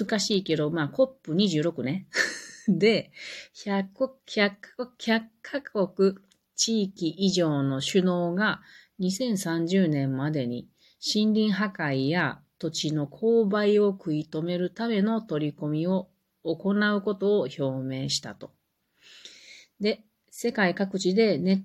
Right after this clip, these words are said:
帯雨林の消失などが深刻化する中、二酸化炭素を吸収する森林と生態系の保護などを狙っているっていうことです。もう、ウェルカムですね。<laughs> 待ってました。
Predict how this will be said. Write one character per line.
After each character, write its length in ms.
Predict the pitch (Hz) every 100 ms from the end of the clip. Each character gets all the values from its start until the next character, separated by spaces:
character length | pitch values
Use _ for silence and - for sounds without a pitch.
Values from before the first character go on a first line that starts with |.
| -
帯 160 | 208 226
雨 100 | 240
林 140 | 214
の 160 | 160 143
消 260 | 185 180
失 300 | 185 - 196
な 140 | 180 156
ど 140 | 139
が 320 | 135 131 - -
深 400 | - 156 156 156
刻 320 | 160 156 165
化 160 | 160 156
す 160 | -
る 80 | 226
中、 480 | 175 156 190 190 - _ -
二 120 | 190
酸 280 | 196 196 190
化 140 | 196
炭 300 | 202 196 190
素 280 | 185 170 214
を 60 |
吸 320 | 233 - 202 190
収 320 | - 196 190
す 180 | 196 185
る 180 | 185
森 560 | 185 - 247 240 226 233
林 200 | 233 226
と 240 | 294 - _
生 320 | - 202 196
態 320 | 190 190 185
系 200 | 185 180
の 180 | 180 180
保 240 | 185 214 190
護 160 | 160
な 180 | 175 190
ど 160 | 147 156
を 260 | 180 - -
狙 220 | 139 139
っ 100 | 139
て 120 | 139 151
い 20 |
る 80 | 151
っ 40 |
て 140 | -
い 120 | 143 156
う 60 |
こ 140 | 156 165
と 120 | 127
で 100 | 131
す。 240 | - - -
も 760 | 139 143 147 147 139 131 131 127 - _ - -
う、 60 | 196
ウ 20 |
ェ 120 | 185
ル 80 | 294
カ 120 | 285
ム 100 | 220
で 80 | 165
す 120 | 165
ね。 280 | 160 175 185 190 -
<laughs> 140 | - -
待 200 | 196 196
っ 20 |
て 120 | -
ま 120 | 208 240
し 120 | -
た。 220 | 147